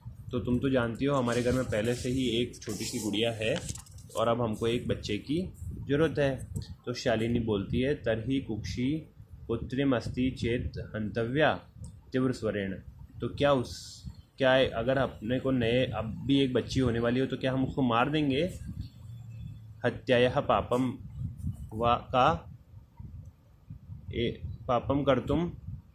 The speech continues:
प्रवृत्तो असि त्वम, हत्या का पाप करने के लिए आप प्रवृत्त हुए हैं राकेश? न हत्या तू न,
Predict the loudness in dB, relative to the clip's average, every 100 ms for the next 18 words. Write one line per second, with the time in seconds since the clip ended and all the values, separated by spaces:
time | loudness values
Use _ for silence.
0 | -20 -16 -14 -14 -10 -8 -4 -2 2 2
1 | 2 0 0 0 -2 -6 0 2 0 -2
2 | -10 0 0 0 -4 -10 -16 -16 -4 -4
3 | 2 2 2 4 4 4 0 0 0 2
4 | 0 2 0 2 0 0 2 2 0 -4
5 | -6 -6 -2 0 0 -4 -8 -10 -16 -20
6 | -8 -2 -2 0 0 2 0 0 0 -2